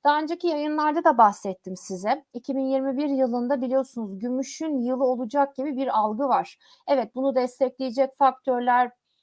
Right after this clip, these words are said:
teşvik paketi, ekonomilerin,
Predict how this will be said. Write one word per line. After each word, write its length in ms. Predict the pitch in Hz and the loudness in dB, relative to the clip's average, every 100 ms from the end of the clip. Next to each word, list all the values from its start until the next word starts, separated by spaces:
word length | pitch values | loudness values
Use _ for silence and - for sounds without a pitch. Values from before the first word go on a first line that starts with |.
| _ | _
teşvik 420 | - 214 - 226 - | -6 -6 -8 -10 -6
paketi, 480 | 233 240 226 - 233 226 214 | -6 -6 -6 -4 -2 -2 -2
ekonomilerin, 840 | 190 202 214 214 220 226 233 226 | -8 -8 -8 -8 -6 -6 -6 -8